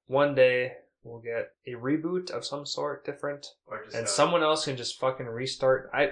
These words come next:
Speaker 1: I just personally want a horror zombie. I just want a brand new zombie fucking anime.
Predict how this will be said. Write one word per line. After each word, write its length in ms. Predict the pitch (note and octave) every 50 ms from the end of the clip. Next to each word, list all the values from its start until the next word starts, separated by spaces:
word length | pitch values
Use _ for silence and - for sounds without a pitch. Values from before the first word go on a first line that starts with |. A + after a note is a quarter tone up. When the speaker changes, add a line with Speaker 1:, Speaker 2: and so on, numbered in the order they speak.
| - -
Speaker 1:
I 160 | D#3 F#3+ G3+
just 320 | F#3 G#3 G3+ - - -
personally 380 | - E3+ D#3+ D#3 - D3+ D3 C3+
want 220 | C3 C3 C3+ C3 - -
a 80 | A#2 A#2
horror 720 | - - - C3 C3 C3+ C3 C3 C3 C3 C3 A#2+ G#2 - A#2
zombie. 400 | A#2 A#2 A2+ A#2 A2+ A2+ A2 A2
I 100 | B2 C#3+
just 200 | D3+ C3+ - D3
want 120 | C3+ C3+
a 100 | B2 A2+ - - -
brand 280 | C3 B2+ C3 C3+ C3
new 180 | C3 C3 B2+ B2
zombie 600 | A#2 A#2 A#2+ A2+ A#2 A2+ A2 G#2+ G#2+ G#2+ G#2+ G#2+ _ _ _ _ _ _ _ -
fucking 260 | B2 A#2 - - A2 G#2
anime. 280 | G2+ G2 G2 G2 G2